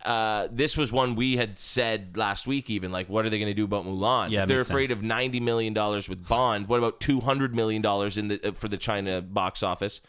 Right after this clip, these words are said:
Speaker 1: Uh, so Mulan, also New Mutants.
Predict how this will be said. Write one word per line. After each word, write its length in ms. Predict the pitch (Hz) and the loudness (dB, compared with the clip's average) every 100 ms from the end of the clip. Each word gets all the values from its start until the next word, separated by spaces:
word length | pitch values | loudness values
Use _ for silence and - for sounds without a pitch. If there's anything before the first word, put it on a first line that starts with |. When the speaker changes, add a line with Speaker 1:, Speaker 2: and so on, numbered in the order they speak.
| - - - | -20 -20 -4
Speaker 1:
Uh, 120 | 101 | -2
so 140 | 107 104 | -2 -2
Mulan, 580 | 98 101 143 147 139 131 - - _ - | 0 4 4 4 2 -2 -14 -20 _ 2
also 280 | 143 151 156 | 4 4 2
New 220 | 139 139 | 2 2
Mutants. 640 | 127 120 127 147 - - | 4 2 2 -2 -4 -8